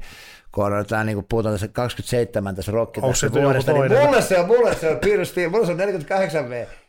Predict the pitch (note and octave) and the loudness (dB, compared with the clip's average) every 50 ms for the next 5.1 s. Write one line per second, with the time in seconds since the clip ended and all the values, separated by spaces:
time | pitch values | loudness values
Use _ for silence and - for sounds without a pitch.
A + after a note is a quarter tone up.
0 | _ _ - A#2+ A#2 D3 F3+ G3 F#3+ E3 C#3 C#3 C3 C3 C#3+ C#3 C3+ C#3 C#3+ C3 | _ _ -12 -8 -4 -2 0 0 0 0 0 -2 -2 0 -2 -2 -2 -2 -4 -4
1 | C3+ C3+ C3+ C3 B2 D3 D3+ D3 D3+ C#3+ C3+ C3 C3+ A#2+ - D3 D3 C#3+ B2+ C#3 | -2 -2 0 0 0 -2 -2 -2 -2 -2 -2 -2 -2 -2 -2 -2 -2 -2 -2 -4
2 | C#3+ C3+ A#2+ G#2+ - - - _ _ _ - D#3 G3 A#3 A#3 - - E3 C3 D#3+ | -6 -8 -10 -14 -18 -20 -20 _ _ _ -2 0 0 -2 -2 -2 -2 -2 0 2
3 | E3+ F#3 A3 A#3 - - E3+ G#3 B3 B3 G3+ F3+ F#3 F#3 F#3+ F#3+ - - F3+ F3 | 2 2 2 0 0 0 2 2 2 2 2 2 2 2 2 0 0 -2 -2 0
4 | D#3+ B2 - - - - _ _ _ _ - E3 D#3+ - - C#4 B3+ F3 C3+ A2 | -2 -2 -4 -10 -20 -20 _ _ _ _ -6 -6 -4 -2 0 0 0 0 -2 -2
5 | F#2 - | -6 -8